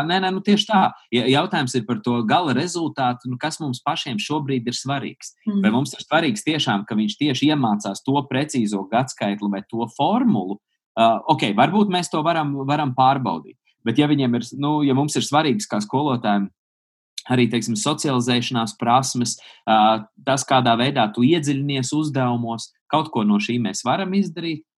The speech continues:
Speaker 1: kaut ko droši vien varētu izdarīt tikai klātienē, un tad tas process būtu pilnīgi citādāks. Bet tīri tehniski pabeigt un, un, un, un arī izdarīt to, kas standartā ir prasīts, un lai viņi iziet vajadzīgiem saturam cauri, un mēs esam droši, ka viņi iemācījās,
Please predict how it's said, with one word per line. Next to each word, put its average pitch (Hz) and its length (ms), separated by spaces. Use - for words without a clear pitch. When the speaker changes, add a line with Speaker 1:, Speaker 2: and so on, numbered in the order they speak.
Speaker 1:
kaut 139 220
ko 135 120
droši 135 340
vien 139 160
varētu 131 400
izdarīt 110 340
tikai 120 260
klātienē, 123 600
un 110 160
tad 110 160
tas 107 140
process 120 340
būtu 104 200
pilnīgi 117 360
citādāks. 117 560
Bet 120 160
tīri 170 320
tehniski 147 760
pabeigt 139 540
un, 117 80
un, 120 220
un, 117 420
un 123 220
arī 135 180
izdarīt 110 400
to, 131 160
kas - 160
standartā 139 600
ir 101 80
prasīts, 113 640
un 104 140
lai 110 100
viņi 123 200
iziet 113 280
vajadzīgiem 104 480
saturam 120 520
cauri, 120 440
un 110 140
mēs 113 160
esam 107 160
droši, 135 300
ka 101 80
viņi 147 260
iemācījās, 113 680